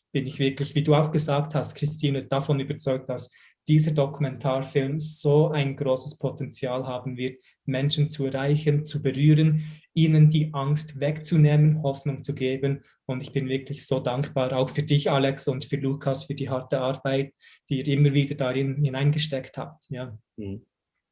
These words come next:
Speaker 2: Ja, und, äh, Christine hat ja vorhin auch das Wort,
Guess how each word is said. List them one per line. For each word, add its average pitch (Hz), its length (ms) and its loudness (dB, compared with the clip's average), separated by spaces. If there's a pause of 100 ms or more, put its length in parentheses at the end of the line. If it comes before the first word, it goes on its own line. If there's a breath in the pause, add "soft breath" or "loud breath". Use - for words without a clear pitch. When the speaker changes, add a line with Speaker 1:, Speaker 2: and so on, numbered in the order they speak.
(800 soft breath)
Speaker 2:
Ja, 104 220 4
und, 110 200 2
äh, - 200 -4
Christine 120 560 2
hat 110 140 4
ja 117 80 6
vorhin 120 400 6
auch 113 160 4
das 113 260 0
Wort, 117 380 2